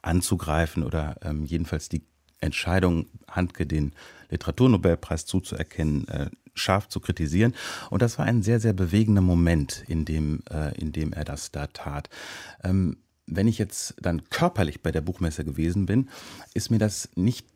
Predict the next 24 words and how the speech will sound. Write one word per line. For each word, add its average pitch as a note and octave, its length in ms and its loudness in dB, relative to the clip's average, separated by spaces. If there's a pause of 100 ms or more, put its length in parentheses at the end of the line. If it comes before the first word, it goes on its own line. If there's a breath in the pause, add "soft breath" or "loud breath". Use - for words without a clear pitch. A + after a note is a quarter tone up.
(120)
weniger, G2 480 4
also F#2+ 100 0
ist E2+ 140 -2
mir A#2 80 4
immer C3 300 4
wieder D2+ 180 2
passiert, - 540 -4
dass D#2+ 100 -4
ich, - 300 -4
ähm, F2 340 2
äh, F2+ 220 0
eigentlich B2 480 0
angefangen G#2+ 340 2
habe, F#2+ 140 0
über F#2 160 2
Bücher B2 280 -2
zu - 180 -4
reden, G#2 280 0
aber - 140 -2
es - 160 -8
ragte G2+ 260 -2
was F#2 120 -4
Politisches F#2+ 580 -4
rein, F2+ 300 2